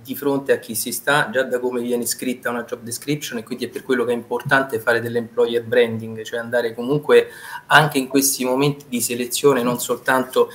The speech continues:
cioè, andarle a scrivere bene determinate, eh, job description, andare a dettagliare maggiormente la proposta, fare uscire il tutto, perché piano piano comunque,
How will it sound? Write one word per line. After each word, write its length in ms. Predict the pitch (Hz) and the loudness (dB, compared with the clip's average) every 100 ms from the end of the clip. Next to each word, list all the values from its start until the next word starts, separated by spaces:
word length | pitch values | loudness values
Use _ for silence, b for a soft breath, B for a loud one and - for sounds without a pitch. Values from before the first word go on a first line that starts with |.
| B B | B B
cioè, 140 | 123 | 4
andarle 340 | 117 123 123 | 4 2 2
a 40 | 123 | 0
scrivere 480 | - - 127 123 123 | -2 -4 0 0 -2
bene 540 | 127 131 131 123 120 - | 0 0 2 2 0 -2
determinate, 920 | 120 123 123 117 120 120 117 117 117 B B B | -6 -4 0 4 6 6 6 4 2 B B B
eh, 400 | - 123 117 113 113 | -4 0 2 2 0
job 200 | 120 117 | -2 -2
description, 720 | 131 - 156 156 156 147 123 | -4 -2 0 0 2 2 4
andare 400 | 120 120 120 120 | 4 4 4 4
a 100 | 113 | 4
dettagliare 1200 | 117 135 135 - 127 127 131 127 127 120 120 113 B B B | 2 0 0 4 4 4 4 4 6 6 6 4 B B B
maggiormente 800 | 127 120 120 120 123 127 123 123 | 0 0 2 2 2 2 2 2
la 120 | 120 | 2
proposta, 840 | 123 113 143 151 151 - 151 147 | 2 4 6 4 0 2 6 6
fare 240 | 135 127 120 | 6 2 2
uscire 360 | 117 - 117 | -2 -6 -4
il 120 | 117 113 | -4 -4
tutto, 380 | 131 139 135 | -6 -6 -2
perché 200 | 117 110 | -2 -2
piano 340 | 117 - 131 127 | -6 0 0 2
piano 260 | 143 143 | 4 4
comunque, 600 | 120 120 131 - 117 113 | 4 0 -2 2 2 2